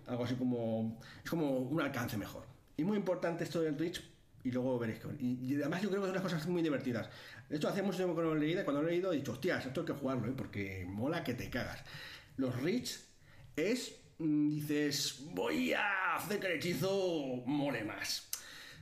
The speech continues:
O sea, en plan, como que te esfuerzas para que el hechizo sea la hostia.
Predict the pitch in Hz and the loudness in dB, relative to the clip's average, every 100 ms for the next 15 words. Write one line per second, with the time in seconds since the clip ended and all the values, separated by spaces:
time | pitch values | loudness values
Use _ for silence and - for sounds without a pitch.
0 | - - - - - - 143 127 127 151 | -16 -16 -16 -16 -4 0 2 2 0 0
1 | 135 139 135 139 131 139 123 - 160 208 | 2 2 2 0 0 0 0 0 2 2
2 | 226 - 285 294 - - - 156 143 202 | 2 2 0 0 -6 -14 -4 0 2 2
3 | 143 131 180 - 214 208 180 143 131 160 | 0 0 -2 0 2 4 4 2 2 2
4 | 151 120 104 107 - 95 92 | 2 2 -2 -6 -6 -6 -6